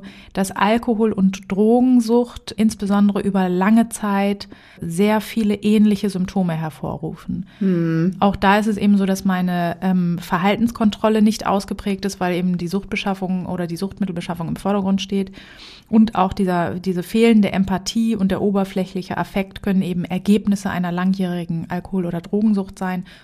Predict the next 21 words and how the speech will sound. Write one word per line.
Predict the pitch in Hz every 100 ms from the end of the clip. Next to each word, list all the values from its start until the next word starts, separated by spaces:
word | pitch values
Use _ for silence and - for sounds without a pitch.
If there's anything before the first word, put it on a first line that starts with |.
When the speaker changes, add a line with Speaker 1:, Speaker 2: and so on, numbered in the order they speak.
| -
Speaker 1:
Und | 190
da | 190
muss | 190
man | 190
eben | 165 175
genau | 175 165 165
aufpassen, | 165 - 175 170 160
was | -
man | 170
diagnostiziert, | 170 160 - 170 - - 196 175 - - - - -
ob | 233 185
man | 180
da | 165 160
den | 160 175 165 160 165 - _ -
Kern | - 190 185
des | 175
Pudels | - 190 175 -
quasi | - 170 170
erwischt | 165 185 -
hat | 180 -
oder, | 170 170 156